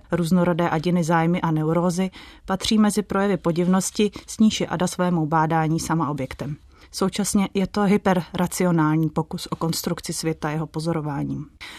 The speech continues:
A také zoufalá snaha najít řád v chaosu, sebeobranný mechanismus proti konci světa. Všechno je stejně dobře možné jako cokoliv jiného a tak se také všechno odehraje,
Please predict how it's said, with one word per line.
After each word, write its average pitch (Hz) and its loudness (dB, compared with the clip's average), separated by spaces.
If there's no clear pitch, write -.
A 175 0
také 208 0
zoufalá 190 4
snaha 196 4
najít 185 4
řád 185 2
v - -16
chaosu, 175 2
sebeobranný 165 2
mechanismus 160 0
proti 156 -6
konci 151 -2
světa. 156 -6
Všechno 185 -2
je 147 2
stejně 175 2
dobře 208 2
možné 202 4
jako 165 -2
cokoliv 143 -6
jiného 190 2
a 135 -2
tak - -4
se 190 -2
také 170 -2
všechno - -6
odehraje, 175 0